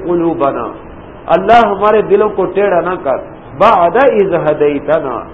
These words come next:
بعد اس کے کہ تو نے ہمیں رہنمائی بخش دی ایمان و اسلام اور توحید کی اور سنت کی طرف، وَهَبْ لَنَا مِن لَّدُنْكَ رَحْمَةً، اور اللہ اپنی طرف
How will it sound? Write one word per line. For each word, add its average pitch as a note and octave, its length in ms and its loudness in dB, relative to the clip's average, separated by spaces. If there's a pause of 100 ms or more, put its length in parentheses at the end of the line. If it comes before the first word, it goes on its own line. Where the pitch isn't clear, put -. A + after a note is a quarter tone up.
(340)
بعد A3+ 400 6 (200)
اس - 100 -4 (100)
کے G3 140 4 (400)
کہ F#3 80 0 (160)
تو A3 100 -2 (120)
نے G3+ 60 0 (120)
ہمیں F3+ 220 -4 (120)
رہنمائی D3+ 640 0 (540)
بخش F#3+ 240 0 (160)
دی C#3 160 -4 (400)
ایمان E3+ 380 -2
و D#3+ 140 -4
اسلام D3+ 460 -4
اور C3 80 -4 (100)
توحید C#3 440 -2 (100)
کی D3 200 -6
اور C3 80 -4 (120)
سنت F#3+ 340 -4
کی C3+ 120 -10
طرف، A2 140 -8 (440)
وَهَبْ F3+ 380 4 (140)
لَنَا G#3 320 2 (160)
مِن F#3 120 -2 (140)
لَّدُنْكَ D#3 680 -2
رَحْمَةً، D#3+ 400 0 (440)
اور D#3+ 60 2 (140)
اللہ F#3 340 4 (500)
اپنی F#3+ 320 -4 (100)
طرف F3 200 -2